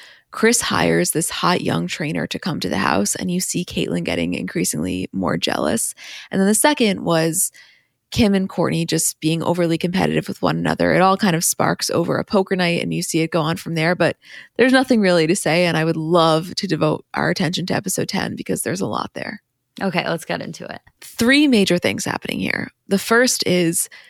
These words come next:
Speaker 1: Scott is genuinely looking to spend more time with Caitlin. Clearly, they had a rocky past, but Mason is growing up, and Scott feels it's really important, not only as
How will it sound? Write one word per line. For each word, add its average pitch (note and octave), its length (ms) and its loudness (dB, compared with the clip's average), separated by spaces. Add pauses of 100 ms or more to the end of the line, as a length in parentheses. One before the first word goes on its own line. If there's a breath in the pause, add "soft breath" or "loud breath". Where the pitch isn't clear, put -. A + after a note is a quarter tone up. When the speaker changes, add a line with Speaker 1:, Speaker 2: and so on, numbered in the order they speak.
Speaker 1:
Scott - 480 2
is F#3+ 160 2
genuinely E3+ 480 2
looking D#3+ 320 -2
to F3 80 -2
spend D#3+ 260 -2
more D#3+ 160 -4
time - 240 -4
with - 140 -4
Caitlin. F#3 640 -2
Clearly, F3 360 0
they F3 140 0
had F3 160 0
a D3 40 -2
rocky - 360 -2
past, - 520 -2
but D3 220 -2 (460 loud breath)
Mason D#3+ 300 -2
is D#3+ 120 -2
growing E3 300 -2
up, - 360 -2
and D#3+ 240 -4
Scott - 300 -2
feels D3 380 -2
it's - 180 -8
really E3+ 240 0
important, E3+ 560 -2 (500 soft breath)
not D4+ 200 2
only B3 360 2
as E3+ 640 0